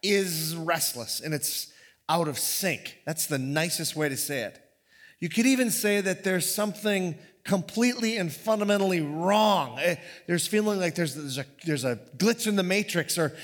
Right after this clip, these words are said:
things are not exactly the way they should be. Or you could even go as far to say that there's enmity, or there's, there's division, or even,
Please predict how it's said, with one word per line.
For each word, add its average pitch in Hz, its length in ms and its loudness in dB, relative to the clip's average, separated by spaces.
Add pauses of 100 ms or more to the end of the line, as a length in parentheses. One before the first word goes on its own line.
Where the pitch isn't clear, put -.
things 247 340 2
are 226 120 4
not 208 180 4
exactly 190 400 0
the 180 120 2
way 180 120 4
they 170 140 0
should 214 260 0
be. 170 140 2
Or 160 100 2
you 240 160 2
could 294 140 2
even 220 340 0 (180)
go 208 120 2
as 202 100 0
far 196 220 4
to 185 80 -2
say 190 180 0
that 165 220 -2
there's 170 340 2
enmity, 208 640 2
or 160 100 2
there's, 160 300 0 (260)
there's 160 240 2
division, 196 420 2
or 185 120 2
even, 190 360 0